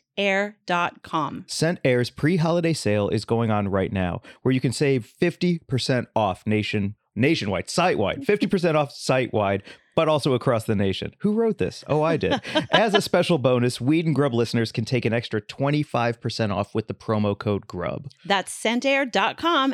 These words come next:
Speaker 1: and use the promo code grub for an extra twenty-five percent off your order.
Speaker 2: This holiday, take advantage of the best and biggest deal by going to scent air dot com.
Speaker 1: Save off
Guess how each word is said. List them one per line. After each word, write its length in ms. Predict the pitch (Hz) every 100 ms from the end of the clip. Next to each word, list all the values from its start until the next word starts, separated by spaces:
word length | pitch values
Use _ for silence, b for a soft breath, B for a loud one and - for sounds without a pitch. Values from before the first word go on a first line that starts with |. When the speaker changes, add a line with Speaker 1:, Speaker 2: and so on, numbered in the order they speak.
| -
Speaker 1:
and 120 | 190
use 160 | 180 170
the 60 |
promo 380 | 160 175 202 226
code 240 | - 277 254
grub 280 | 262 185
for 120 | 175 175
an 80 | 170
extra 280 | 175 - 156
twenty-five 720 | - 302 370 370 233 233 -
percent 360 | 269 - 226 -
off 240 | 160 180
your 120 | 254 202
order. 440 | 339 302 180 185 - -
Speaker 2:
This 180 | 139 -
holiday, 420 | 156 127 127 120
take 260 | - 170 170
advantage 420 | 135 127 127 117
of 220 | - 107
the 80 | 117
best 400 | 92 117 123 - -
and 180 | 117 113
biggest 300 | 107 110 -
deal 320 | 104 92 110 _ -
by 100 | 107
going 220 | 107 113
to 60 | 110
scent 320 | - 113 131
air 260 | 101 95 107 -
dot 180 | 107 98
com. 260 | - 143 95
Speaker 1:
Save 300 | - 185 185
off 260 | 208 220